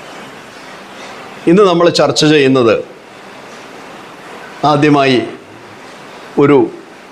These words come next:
കായലിൻ്റെ പേരാണ്. വേമ്പനാട്ട് കായൽ, കേരളത്തിലെ ഏറ്റവും വലിയ കായൽ. ഏതാണ്ട്,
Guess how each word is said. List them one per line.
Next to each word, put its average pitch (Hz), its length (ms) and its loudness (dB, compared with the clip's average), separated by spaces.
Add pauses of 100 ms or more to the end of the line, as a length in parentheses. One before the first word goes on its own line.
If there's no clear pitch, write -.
(320)
കായലിൻ്റെ 143 680 2 (360)
പേരാണ്. 85 320 -2 (1080)
വേമ്പനാട്ട് 156 580 0
കായൽ, 101 220 -2 (1000)
കേരളത്തിലെ 139 460 2 (520)
ഏറ്റവും 135 300 2
വലിയ 120 180 2 (420)
കായൽ. - 220 -2 (1600)
ഏതാണ്ട്, 151 320 2